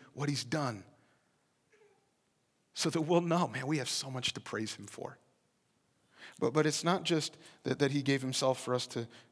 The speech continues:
to, to redeem us from all lawlessness, but also, verse fourteen, to purify for himself a people for his own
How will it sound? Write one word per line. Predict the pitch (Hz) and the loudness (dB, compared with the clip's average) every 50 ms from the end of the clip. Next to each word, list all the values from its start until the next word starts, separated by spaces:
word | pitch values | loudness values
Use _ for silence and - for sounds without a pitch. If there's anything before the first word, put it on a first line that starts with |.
| - | -10
to, | - - - | -6 -6 -6
to | - - 120 | -6 -6 -6
redeem | 117 113 117 113 117 127 139 156 170 156 120 | -4 -4 -4 -2 2 2 4 4 4 2 0
us | 107 107 - | -2 -4 -6
from | - 123 123 117 | -4 -2 -2 0
all | 113 110 | 0 2
lawlessness, | 113 123 143 170 170 135 113 - - 117 - - | 2 2 4 4 2 0 0 -4 -4 -6 -6 -4
but | - 127 120 | 0 2 4
also, | 139 175 175 - 131 120 | 4 4 4 2 0 -2
verse | 117 117 110 | -2 -4 -4
fourteen, | - - 120 113 113 - 120 117 117 - - - - - | -2 -2 -2 -2 -2 -4 -6 -6 -8 -8 -12 -18 -12 -6
to | - - 135 | -4 -4 -4
purify | 127 - - - - 196 208 220 220 180 - - 160 143 143 | -4 -4 -4 -2 0 2 4 4 4 4 2 0 0 2 2
for | 139 - - 151 131 | 0 2 0 0 0
himself | 139 127 123 - - - 147 127 110 - - - - - _ _ _ _ _ _ _ _ _ _ _ _ _ _ _ _ _ - - | 0 -2 -2 -2 0 2 2 2 0 -2 -8 -14 -16 -20 _ _ _ _ _ _ _ _ _ _ _ _ _ _ _ _ _ -14 -8
a | - 117 | -8 -8
people | - - - 165 160 - - 110 104 | -6 -4 -2 -2 -2 0 0 -2 -2
for | - - 113 104 | -2 -2 -2 -2
his | 110 113 110 | -2 -2 -2
own | 123 120 117 113 | 0 -2 -2 -2